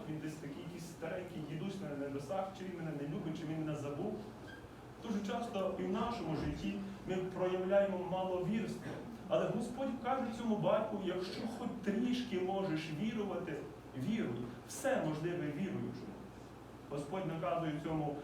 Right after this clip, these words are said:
лукавому духові, він вмить виходить з цієї дитини, з цього юнака. І учні, які потерпіли фіаско, які не могли вигнати цього лукавого, вони на самоті. Питають Христа Спасителя: «Чому ми не могли його вигнати?» Як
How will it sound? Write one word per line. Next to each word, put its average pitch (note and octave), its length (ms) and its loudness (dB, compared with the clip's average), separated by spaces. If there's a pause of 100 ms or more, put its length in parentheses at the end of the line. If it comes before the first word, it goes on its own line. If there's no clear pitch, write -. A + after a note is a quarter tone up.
(320)
лукавому D#3+ 640 2
духові, E3 460 0
він D#3 220 0
вмить F3+ 320 0
виходить D3 340 -4
з - 240 -8
цієї C#3 340 2
дитини, C#3+ 600 0
з D#3+ 40 -6
цього D3 180 -2 (160)
юнака. E3+ 460 -2 (800)
І F3 200 0 (300)
учні, F3 380 2
які - 320 2
потерпіли E3 760 0
фіаско, D#3+ 720 2 (100)
які G3 120 0
не F#3 120 0
могли F#3 380 2
вигнати E3 540 2
цього D#3 220 0
лукавого, D#3 680 0
вони A3 200 2
на A#3 160 2
самоті. E3+ 600 2 (440)
Питають F3 440 0
Христа F#3 320 0
Спасителя: C#3 540 -2 (140)
«Чому F#3+ 280 2
ми A3 80 2
не G3+ 100 4
могли G3 320 2
його G3 220 2
вигнати?» G#3+ 400 -2 (720)
Як C#4+ 180 2